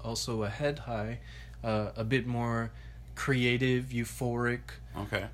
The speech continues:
Speaker 1: Um, but at the same time, I feel myself slowing down. So I'm getting a little bit of both worlds,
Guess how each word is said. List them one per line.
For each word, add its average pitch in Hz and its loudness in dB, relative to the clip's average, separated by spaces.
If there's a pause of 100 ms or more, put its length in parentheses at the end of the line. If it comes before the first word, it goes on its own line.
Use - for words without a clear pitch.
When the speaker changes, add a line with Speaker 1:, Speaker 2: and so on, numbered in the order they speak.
Speaker 1:
Um, 110 2
but 123 4
at 117 0
the 123 0
same 127 4
time, 135 4
I 117 0
feel 127 2
myself 123 2
slowing 123 2
down. 113 2
So - -2
I'm 127 4
getting 165 6
a 165 2
little 170 4
bit 156 2
of 127 0
both 135 6
worlds, 127 2